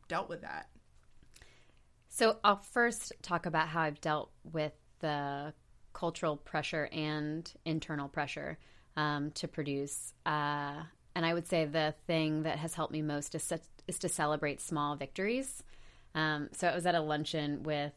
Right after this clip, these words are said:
Speaker 2: uh, civil rights activist Ruby Sales last
Speaker 1: Oh,
Speaker 2: month.
Speaker 1: she's amazing.
Speaker 2: <sighs> Um,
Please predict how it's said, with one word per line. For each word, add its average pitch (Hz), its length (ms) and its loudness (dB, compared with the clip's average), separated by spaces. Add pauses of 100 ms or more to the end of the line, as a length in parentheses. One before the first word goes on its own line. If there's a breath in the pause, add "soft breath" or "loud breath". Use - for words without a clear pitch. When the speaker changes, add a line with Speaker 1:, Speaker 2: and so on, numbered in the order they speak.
Speaker 2:
uh, 147 160 -2
civil 151 320 -2
rights 139 240 -2
activist - 500 -6
Ruby 143 200 -4
Sales 135 420 -4
last 123 300 -4
Speaker 1:
Oh, 165 40 -2
Speaker 2:
month. 143 340 -6 (100)
Speaker 1:
she's - 260 -14
amazing. 196 600 -2
Speaker 2:
<sighs> 208 60 4 (580 loud breath)
Um, 175 440 8